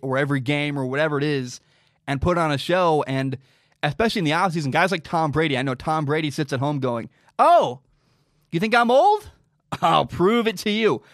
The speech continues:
And I just think it's fascinating and pretty cool that guys like him, like Jordan, like Brady, really, really find ways to motivate themselves. You know, there's that story where the Sonics head coach, George Karl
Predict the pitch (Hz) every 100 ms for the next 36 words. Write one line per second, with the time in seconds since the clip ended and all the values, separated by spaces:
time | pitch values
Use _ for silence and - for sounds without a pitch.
0 | - 185 196 208 240 226 175 160 165 -
1 | 151 135 147 131 165 170 135 113 139 170
2 | 214 175 147 - 139 131 127 _ _ -
3 | 143 135 143 135 131 135 - 131 131 123
4 | 113 - _ _ _ _ _ _ _ _
5 | _ 117 117 180 208 190 160 135 117 139
6 | 143 131 107 95 _ _ _ _ _ _
7 | - 139 160 139 139 139 131 165 151 104
8 | 113 110 98 - _ _ _ - 170 185
9 | 175 175 156 - 180 175 147 139 131 123
10 | 123 123 _ - 147 135 170 170 156 143
11 | 139 135 131 117 151 160 135 - 131 131
12 | 78